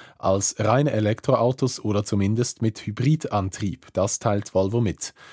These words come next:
Ältere Modelle mit reinen Benzin- oder Dieselmotoren sollen schrittweise aus dem Angebot genommen werden. Dies bedeutet das Ende des Autos, das nur mit einem Verbrennungsmotor angetrieben werde,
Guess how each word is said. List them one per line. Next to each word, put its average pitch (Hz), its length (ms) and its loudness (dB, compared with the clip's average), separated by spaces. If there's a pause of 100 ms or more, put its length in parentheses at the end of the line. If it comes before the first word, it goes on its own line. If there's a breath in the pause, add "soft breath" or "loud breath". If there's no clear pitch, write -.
(200 loud breath)
Ältere 131 400 4
Modelle 151 420 4
mit 110 320 0
reinen 120 400 4
Benzin- 123 500 2
oder 110 220 0
Dieselmotoren 123 840 2
sollen 101 320 0
schrittweise 127 680 0
aus 123 160 -2
dem 127 140 0
Angebot 104 640 -2
genommen 113 400 2
werden. 82 320 -2 (560 loud breath)
Dies 143 260 2
bedeutet 127 500 2
das 107 240 0
Ende 143 400 2
des 135 160 0
Autos, 127 520 2
das 101 240 0
nur 107 220 2
mit 123 160 0
einem 113 260 0
Verbrennungsmotor 117 960 0
angetrieben 95 600 -4
werde, 104 300 0